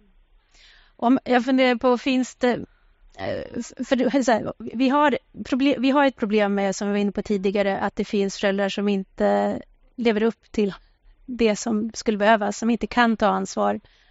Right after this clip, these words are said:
på ett vettigt sätt för sina barn. Och det blir ju då en politisk fråga, därför att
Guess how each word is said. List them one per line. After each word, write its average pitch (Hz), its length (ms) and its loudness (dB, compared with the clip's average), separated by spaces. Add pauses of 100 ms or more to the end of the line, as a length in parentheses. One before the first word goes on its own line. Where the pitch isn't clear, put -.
(120)
på 202 100 -2
ett 196 80 0
vettigt 202 240 -2
sätt 202 160 0
för 196 120 -4
sina 196 200 -2
barn. 202 260 0
Och 247 140 0
det 254 160 2
blir 233 300 2
ju 247 140 4
då 196 220 0
en 190 140 0
politisk 196 480 -2
fråga, 196 480 2 (500)
därför 202 320 2
att 190 160 2